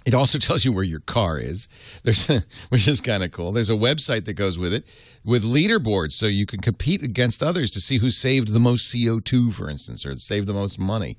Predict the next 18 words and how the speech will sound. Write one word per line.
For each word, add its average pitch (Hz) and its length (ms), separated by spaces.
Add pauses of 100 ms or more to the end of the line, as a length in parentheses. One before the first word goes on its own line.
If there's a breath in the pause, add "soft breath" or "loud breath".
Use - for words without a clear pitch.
(680 loud breath)
Um, 71 500 (500)
it 120 140
even 139 340
will 113 160
let 113 220
you 120 140
do 113 160
things 95 300
like 87 220
pro-, 131 220
you, 123 180
this 120 160
is 113 80
the 92 80
value 87 300
charging 101 380
feature, 73 280
program 107 680